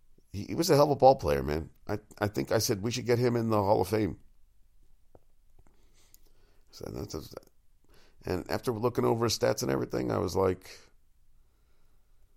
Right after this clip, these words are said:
"Let, let's, let's see if we can do something about it." Okay, now, New York Times had an article by, <coughs>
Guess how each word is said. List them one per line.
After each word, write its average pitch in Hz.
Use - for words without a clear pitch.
"Let, -
let's, -
let's 117
see -
if 120
we 110
can 117
do 107
something 101
about 85
it." -
Okay, 82
now, 82
New 123
York 143
Times 110
had 98
an 92
article 95
by, 76
<coughs> -